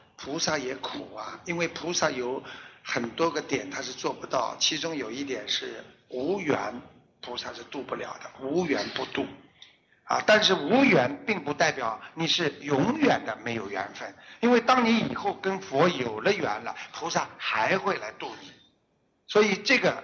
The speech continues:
缘很重要。所以呢，当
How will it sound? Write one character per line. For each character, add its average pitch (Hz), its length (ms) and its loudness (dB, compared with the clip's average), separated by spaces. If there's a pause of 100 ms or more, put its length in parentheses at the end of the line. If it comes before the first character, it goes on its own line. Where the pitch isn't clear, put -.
缘 120 340 -2
很 - 320 -10
重 143 160 -4 (100)
要。 - 220 -12 (500)
所 - 220 4
以 185 160 2
呢， 151 320 6 (260)
当 196 420 2